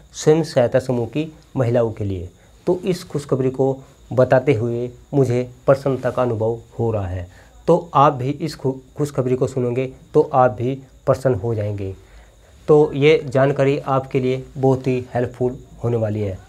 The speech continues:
तो बिग अपडेट है, बहुत बड़ी जानकारी है। देखिए, स्वयं सहायता समूह में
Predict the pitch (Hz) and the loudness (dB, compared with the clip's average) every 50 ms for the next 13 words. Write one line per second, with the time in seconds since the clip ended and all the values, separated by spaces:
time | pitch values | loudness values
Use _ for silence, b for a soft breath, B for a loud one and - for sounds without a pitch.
0 | - - 165 180 170 143 131 120 123 160 160 - - 143 135 123 120 131 131 127 | -2 0 0 0 0 -2 -4 -2 0 0 0 0 0 -2 -2 0 0 0 0 0
1 | 127 - 123 131 131 - - - 135 123 120 131 127 131 127 123 127 120 120 113 | 0 -2 -4 -4 -4 -6 -14 -8 -2 0 0 0 0 0 0 -2 -2 0 0 -2
2 | 117 - 113 107 107 101 87 85 87 - b b b b b b b b 123 139 | -2 -2 -2 -2 -2 -4 -6 -8 -10 -14 b b b b b b b b 4 4
3 | 139 139 151 151 151 B B B B B B B B - - - 170 185 175 - | 4 4 2 0 0 B B B B B B B B -6 2 2 2 2 4 4
4 | 160 143 143 147 143 - 139 127 123 120 123 123 123 - | 2 4 4 4 2 2 0 0 2 0 -2 -4 -4 -8